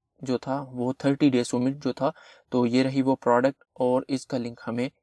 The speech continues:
यहाँ पे मिल जाएगा। ये रहा हमारा एफिलिएट लिंक, हम इसको कॉपी करेंगे और इसको प्रमोट करके हम अर्निंग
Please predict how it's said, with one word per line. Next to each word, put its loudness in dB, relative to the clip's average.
यहाँ -6
पे -4
मिल -2
जाएगा। -4
ये 4
रहा -4
हमारा 0
एफिलिएट -4
लिंक, -6
हम -6
इसको 0
कॉपी 2
करेंगे -6
और -2
इसको -8
प्रमोट -4
करके -6
हम 0
अर्निंग -2